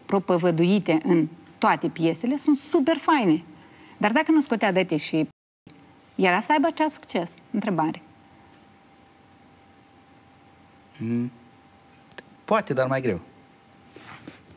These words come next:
Speaker 1: Despre asta am vorbit. Dar nu, dar nu susțin. Eu am copil la școală și nu mi-ar plăcea să, uh, fii cunoscut ca fiica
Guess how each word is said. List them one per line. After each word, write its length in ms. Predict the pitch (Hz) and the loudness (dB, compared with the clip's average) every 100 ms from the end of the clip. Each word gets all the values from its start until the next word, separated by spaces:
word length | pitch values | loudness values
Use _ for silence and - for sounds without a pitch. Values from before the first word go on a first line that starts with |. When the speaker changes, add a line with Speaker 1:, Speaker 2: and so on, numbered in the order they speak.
| - - - | -20 -20 -4
Speaker 1:
Despre 280 | 196 - 156 | -4 -2 -6
asta 180 | 151 | -2
am 80 | 160 | -4
vorbit. 300 | 160 165 185 - | -4 -6 -12 -10
Dar 180 | - 196 | -2 0
nu, 280 | 220 254 240 | 4 4 2
dar 260 | 180 208 208 | 0 0 0
nu 440 | 214 240 220 202 - | 2 4 2 0 -4
susțin. 680 | - 214 - - 180 160 175 | -6 -6 -4 0 2 2 0
Eu 100 | 180 | 0
am 100 | 180 | 0
copil 280 | 196 - 185 | -2 -2 -2
la 100 | 170 | -2
școală 440 | - 185 165 156 | -4 -2 0 -2
și 160 | 185 208 | -6 -4
nu 100 | 196 | 0
mi-ar 160 | 202 185 | -2 -2
plăcea 420 | 170 - 160 151 175 - - - - | -8 -6 -4 -4 -8 -18 -20 -20 -20
să, 240 | - - 160 151 - 202 190 - - - - - | -14 -4 -2 0 -2 -6 -12 -18 -20 -20 -20 -20
uh, 220 | - - - | -10 -8 -6
fii 280 | - 175 175 | -2 -2 0
cunoscut 440 | - - - 185 | 0 0 -2 -6
ca 140 | - | -4
fiica 840 | 156 - 190 185 165 165 - - | -6 -6 -4 -2 -2 -4 -8 -10